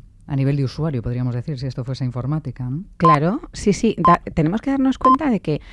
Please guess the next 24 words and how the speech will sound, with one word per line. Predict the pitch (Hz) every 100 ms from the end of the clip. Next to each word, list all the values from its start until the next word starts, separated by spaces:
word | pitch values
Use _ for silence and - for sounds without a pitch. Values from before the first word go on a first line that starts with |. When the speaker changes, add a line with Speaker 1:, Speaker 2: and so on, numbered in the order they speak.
| - -
Speaker 2:
por | 151
ejemplo, | - 180 165 139
que | - 143 185
una | 220 254
chica | - - - 165 139 - -
desee | 147 - 180 208 1017 1017 1017
sexo | 1017 - 247 - - - - - -
es | - 180
una | 202 170 151 143
guarrilla. | 135 165 254 151 - - -
No, | 156 160 -
perdona, | 143 131 185 143
no |
es | 151
una | 196
guarrilla, | 143 120 - 165 151
es | -
una | 156 151
persona | 151 - 151 185
que | 190 170 185
quiere | - 151
sentir, | 170 202 - 202 180 247 -
quiere | 160 160 160 151
placer | - 143 180